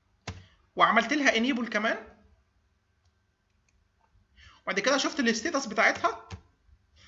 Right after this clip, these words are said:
وبعد كده عملت مالتي باث داش ال ال عشان يلست عندك المالتي باث ديفايس اللي ظهرت. بيقول لك انا عملت ديفايس اسمها مالتي باث ايه اهي،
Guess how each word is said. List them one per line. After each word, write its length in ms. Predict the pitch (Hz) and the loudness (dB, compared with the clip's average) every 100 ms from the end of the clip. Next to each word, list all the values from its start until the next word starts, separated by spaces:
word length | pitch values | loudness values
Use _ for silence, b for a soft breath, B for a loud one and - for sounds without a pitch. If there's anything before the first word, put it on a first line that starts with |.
| b b | b b
وبعد 200 | 180 220 | 0 0
كده 180 | 294 | 2
عملت 320 | 302 277 311 285 | 4 4 2 2
مالتي 320 | 285 339 311 | 2 2 -2
باث 340 | 311 349 226 220 240 233 | -2 -2 -2 -4 -4 -4
داش 220 | 214 214 | -4 -2
ال 260 | - 269 - | -2 -4 -4
ال 240 | 160 143 - _ - | -8 -8 -16 _ -8
عشان 220 | - 247 | -4 -4
يلست 280 | 247 - 247 | -2 -2 0
عندك 420 | 208 247 247 - - b b | 0 0 -6 -8 -20 b b
المالتي 320 | 214 254 262 | -2 0 -2
باث 220 | 226 254 254 - - - | -2 -2 -4 -12 -20 -10
ديفايس 400 | 202 214 254 220 | -4 0 0 0
اللي 120 | 180 | -4
ظهرت. 400 | 185 175 147 - - B B B | -4 -6 -10 -16 -20 B B B
بيقول 160 | 214 311 | 0 2
لك 120 | 277 | 4
انا 100 | 214 | 4
عملت 240 | 240 294 | 4 2
ديفايس 240 | 262 247 285 | 0 -2 -2
اسمها 420 | 262 277 269 - - - _ | -2 -2 -2 -6 -14 -16 _
مالتي 300 | 220 285 285 | 0 0 2
باث 260 | 269 262 269 | 0 0 0
ايه 480 | 214 262 - - - 180 | 0 -2 -4 -14 -18 -8
اهي، 360 | 175 262 392 | -2 -2 -2